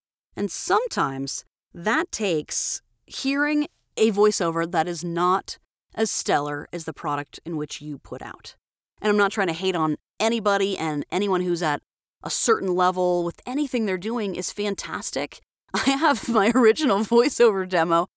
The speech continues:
that I wish I could burn. Um, <laughs> and maybe one day I'll share it, but it is bad.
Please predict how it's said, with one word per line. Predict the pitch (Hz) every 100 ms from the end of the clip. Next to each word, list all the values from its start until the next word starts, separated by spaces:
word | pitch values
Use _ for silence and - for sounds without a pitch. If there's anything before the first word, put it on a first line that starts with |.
| _ _
that | 202 208
I | 208
wish | 220
I | 233
could | 220 175 170
burn. | 196 247 208 156 165 170 _ _ _ _ _ _ _
Um, | - 190 185 180 185 196 - - - - -
<laughs> | _ _ _ _ _ -
and | 220
maybe | 220 247
one | 240 226
day | 226
I'll | 196
share | - 214 240
it, | 190 156 _ _ _ _
but | 202 185 -
it | 220
is | 220 175 - _
bad. | 156 180 269 220 135